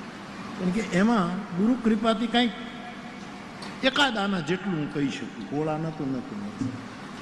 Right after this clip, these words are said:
એક આના જેટલું કહી શકું. ક્યારેક એક આના જેટલું ન કહી શકું, ક્યારેક કાંઈ પણ ન કહી શકું, એવું પણ બને. શાસ્ત્ર, રાજા અને સ્ત્રી એ એટલા બળવાન છે કે કોઈને આધીન ન થાય,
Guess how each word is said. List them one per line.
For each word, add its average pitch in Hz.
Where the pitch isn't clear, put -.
એક 170
આના 131
જેટલું 113
કહી 113
શકું. -
ક્યારેક 139
એક 131
આના 156
જેટલું 160
ન 127
કહી 107
શકું, 101
ક્યારેક 117
કાંઈ 180
પણ 262
ન 262
કહી 180
શકું, 135
એવું 196
પણ 226
બને. 156
શાસ્ત્ર, -
રાજા 147
અને 185
સ્ત્રી 220
એ 156
એટલા 165
બળવાન 190
છે 160
કે 160
કોઈને 160
આધીન 135
ન 156
થાય, 143